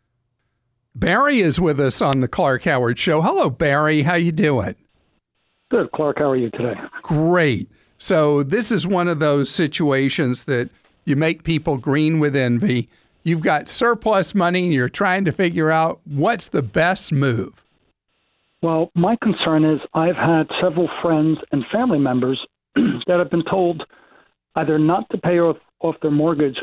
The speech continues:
Speaker 2: or in some cases, one friend of mine, a coworker, had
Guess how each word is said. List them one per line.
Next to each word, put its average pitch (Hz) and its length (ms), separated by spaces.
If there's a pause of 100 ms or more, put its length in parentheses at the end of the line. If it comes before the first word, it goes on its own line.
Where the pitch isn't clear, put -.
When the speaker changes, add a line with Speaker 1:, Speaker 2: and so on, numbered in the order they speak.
(120)
Speaker 2:
or 156 240
in 151 120 (100)
some 208 140
cases, 151 500 (120)
one 160 420 (100)
friend 160 180
of 151 60
mine, 151 440
a 143 260
coworker, 143 500
had 151 220